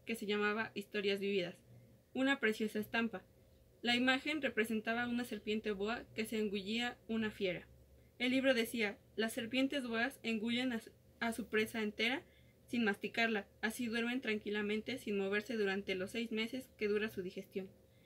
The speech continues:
El, ello me re-, me llevó a la reflexionar sobre las aventuras de la selva y a la vez logré trazar mi primer dibujo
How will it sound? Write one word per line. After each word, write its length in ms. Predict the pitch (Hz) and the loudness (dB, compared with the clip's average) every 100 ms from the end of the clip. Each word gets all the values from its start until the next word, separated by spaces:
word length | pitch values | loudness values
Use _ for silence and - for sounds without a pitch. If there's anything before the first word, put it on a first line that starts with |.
| - - - | -20 -18 2
El, 300 | 262 277 - - - | 4 4 0 -14 -2
ello 240 | 262 277 311 | 2 2 4
me 120 | 254 | 4
re-, 220 | 196 196 - - - | 2 0 -6 -20 -4
me 160 | 220 202 | 0 4
llevó 320 | 202 196 233 | 4 4 2
a 60 | |
la 200 | 254 226 | 4 2
reflexionar 720 | 208 202 208 190 208 196 214 262 - - - - | 0 0 -2 -2 -2 2 2 0 -8 -20 -20 -14
sobre 220 | - 220 214 | -2 0 2
las 200 | 208 220 | 2 2
aventuras 520 | 214 208 240 254 247 | 0 0 2 2 4
de 100 | 208 | 4
la 140 | 196 | 2
selva 400 | 202 226 240 269 | 2 0 2 0
y 120 | - 214 | 2 4
a 40 | |
la 160 | 202 196 | 6 4
vez 240 | 233 262 - - | 2 -2 -12 -14
logré 260 | - 226 233 | -2 0 2
trazar 340 | 233 254 262 240 | 0 -2 0 0
mi 100 | 240 | 0
primer 380 | 202 202 202 | 0 2 2
dibujo 400 | 185 196 226 254 | 0 -4 -4 -8